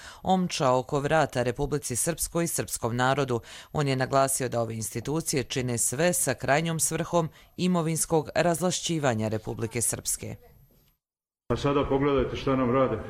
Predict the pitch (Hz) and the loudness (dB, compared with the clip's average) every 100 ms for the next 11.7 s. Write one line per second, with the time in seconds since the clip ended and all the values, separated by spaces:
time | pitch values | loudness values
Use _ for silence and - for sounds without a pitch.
0 | - - 143 131 131 135 139 139 135 139 | -14 -6 0 2 2 2 2 2 0 -4
1 | - - - - 135 131 120 - - 127 | -12 -16 -16 -2 2 4 2 0 -4 -4
2 | 123 147 - 147 - 123 123 139 143 135 | -2 -2 0 -2 -2 -2 0 0 2 2
3 | 123 120 131 123 131 120 120 143 - 147 | 2 0 0 0 0 0 0 -2 0 -4
4 | - - - - - 127 147 143 143 139 | -4 -12 -14 -6 -2 0 2 2 2 2
5 | 139 147 123 - - 127 - 120 120 127 | 0 0 -2 -4 -4 -4 0 0 2 2
6 | 131 135 156 147 - - - - - - | 2 2 -2 -6 -14 -16 -16 -16 -16 0
7 | 131 123 - 143 135 117 - 127 123 151 | 4 4 4 4 2 0 0 2 4 4
8 | 156 147 147 143 - - - - - 131 | 2 0 0 0 -2 -4 -2 -2 0 2
9 | 127 127 135 139 143 135 123 123 127 127 | 4 2 2 0 2 2 2 2 0 2
10 | 135 127 127 120 117 123 123 101 - - | 2 2 2 2 2 0 0 -4 -6 -4
11 | 127 143 131 - 135 139 160 | 0 2 2 0 0 0 0